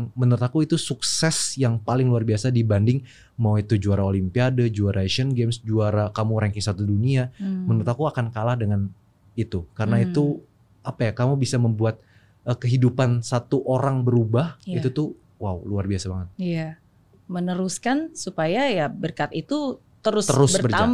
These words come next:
Speaker 1: berjalan.
Speaker 2: dan terus
Speaker 1: Betul.
Speaker 2: berjalan.
Speaker 1: Benar.
Speaker 2: Iya. Tapi itu satu hal yang menarik sih dari
Speaker 1: Mhm.
Speaker 2: seorang Jonathan Christie, kemurahan hatinya,
Speaker 1: Yap.
Speaker 2: eh, untuk selalu berbagi,
Speaker 1: Yap.
Speaker 2: eh, dari sejak Asian Games. Gara-gara itu kan kamu juga bernasar,
Speaker 1: Yap.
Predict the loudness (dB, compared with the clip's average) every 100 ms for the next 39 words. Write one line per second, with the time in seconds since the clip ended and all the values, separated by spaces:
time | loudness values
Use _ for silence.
0 | 4 4 0 0 0 0 0 0 2 0
1 | 0 -2 -6 -8 -10 -12 -8 -8 -10 -4
2 | 0 0 0 -2 2 2 2 2 2 0
3 | -2 -4 -2 -2 2 2 2 2 0 0
4 | 0 -2 -2 -2 -2 -2 -2 -2 -4 0
5 | 0 -2 -8 _ -4 0 2 2 2 2
6 | 0 0 -4 -4 -2 0 0 0 -2 -6
7 | -12 -12 -4 0 2 4 2 2 0 -2
8 | -4 0 0 2 0 0 0 2 0 0
9 | 0 0 0 -4 -20 _ -2 0 2 2
10 | 2 0 0 -2 -2 -2 0 0 2 2
11 | 2 -2 -4 -2 -2 0 -2 -4 -2 -2
12 | -2 -2 -2 -2 -2 0 0 0 0 2
13 | 4 4 4 2